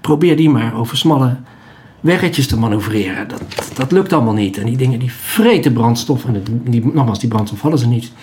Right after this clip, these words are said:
Dus het was logistiek gezien een hopeloze situatie. Ze zijn in End gekomen, maar ze liepen helemaal vast. En vooraf aan het brand-, aan het Ardennenoffensief zat deze operatie van Skorzeny, die voor op mijn boek staat.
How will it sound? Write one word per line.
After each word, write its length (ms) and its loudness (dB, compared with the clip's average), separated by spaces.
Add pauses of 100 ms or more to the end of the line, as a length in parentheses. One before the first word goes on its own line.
(460)
Dus 160 -2
het 120 -2
was 300 -2 (440)
logistiek 500 0
gezien 260 -6
een 100 -8
hopeloze 560 -8
situatie. 600 -14 (300)
Ze 140 -2
zijn 160 2
in 100 0
End 180 0
gekomen, 440 0
maar 120 -6
ze 80 -10
liepen 180 -4
helemaal 240 -2
vast. 300 -14 (760)
En 180 -4
vooraf 600 2
aan 100 2
het 120 2
brand-, 300 2 (140)
aan 160 2
het 160 -2
Ardennenoffensief 640 -2
zat 180 -2
deze 260 2
operatie 640 2
van 160 -4
Skorzeny, 680 0
die 140 -6
voor 160 -4
op 60 -6
mijn 120 -10
boek 140 -4
staat. 240 -2